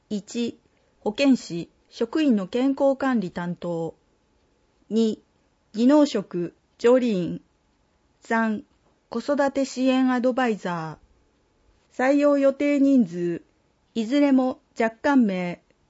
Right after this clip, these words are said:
なお、技能職、調理員は、令和六年九月一日採用です。申し込み、市のホームページの申し込みフォームから、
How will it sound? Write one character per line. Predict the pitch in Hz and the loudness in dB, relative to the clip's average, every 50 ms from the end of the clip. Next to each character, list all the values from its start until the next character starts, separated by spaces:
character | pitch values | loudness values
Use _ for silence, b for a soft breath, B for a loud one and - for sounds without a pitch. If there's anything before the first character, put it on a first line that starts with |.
| _ _ _ _ _ _ _ _ _ _ _ _ _ _ _ _ _ _ _ _ _ _ _ _ | _ _ _ _ _ _ _ _ _ _ _ _ _ _ _ _ _ _ _ _ _ _ _ _
な | 233 247 262 247 214 | 0 2 2 2 2
お、 | 170 156 - - _ _ _ - | 0 -4 -6 -10 _ _ _ -14
技 | 196 190 226 | -8 -2 2
能 | 254 311 320 294 | 4 4 4 4
職、 | - 226 196 - - 180 165 - - _ _ _ | 2 -2 -6 -8 -8 -10 -12 -12 -14 _ _ _
調 | - - 269 285 294 | -2 2 2 2 2
理 | 285 277 | 2 0
員 | 254 214 208 185 170 | 0 0 -2 -2 -4
は、 | 170 160 170 170 - _ _ _ _ _ _ _ _ _ _ - | -6 -8 -10 -12 -14 _ _ _ _ _ _ _ _ _ _ 0
令 | 254 294 311 285 | 4 4 6 6
和 | 269 233 202 | 4 4 2
六 | 185 190 185 - 254 | 0 -4 -4 -2 0
年 | 240 208 180 170 165 175 - - _ _ _ _ | 0 0 -2 -4 -6 -8 -10 -14 _ _ _ _
九 | - 294 | -6 -2
月 | 294 294 277 285 - | 0 0 0 -2 -6
一 | - _ - 247 262 | -14 _ -6 -6 -4
日 | 247 240 247 247 - - | -2 -2 -4 -4 -8 -8
採 | - 247 226 226 226 | -4 -2 0 0 2
用 | 226 220 214 208 202 | 2 2 2 2 0
で | 202 190 196 | -2 -4 -4
す。 | 202 - _ _ _ _ _ _ _ _ _ _ _ _ _ _ _ _ _ _ _ _ _ _ _ _ _ _ _ _ _ _ _ - | -8 -10 _ _ _ _ _ _ _ _ _ _ _ _ _ _ _ _ _ _ _ _ _ _ _ _ _ _ _ _ _ _ _ -2
申 | 220 233 247 | 0 0 0
し | - - | 0 0
込 | - 233 220 | 0 0 0
み、 | 214 214 202 202 202 - _ _ _ _ _ _ _ _ _ | 0 0 -2 -4 -6 -10 _ _ _ _ _ _ _ _ _
市 | - - 302 311 | -6 0 4 4
の | 302 277 | 4 4
ホ | 254 262 269 277 | 4 4 6 6
ー | |
ム | 269 285 | 6 4
ペ | 277 - 285 294 | 2 2 2 2
ー | 269 | 2
ジ | 220 208 | 0 -2
の | 185 175 | -4 -4
申 | 180 202 233 269 285 | -2 0 2 0 0
し | - - | 0 0
込 | - 285 | 2 4
み | 269 277 269 | 4 4 4
フ | 294 | 4
ォ | 277 269 | 4 4
ー | |
ム | 233 202 185 | 2 2 -2
か | - 180 | -4 -8
ら、 | 170 170 170 165 170 | -8 -8 -8 -10 -10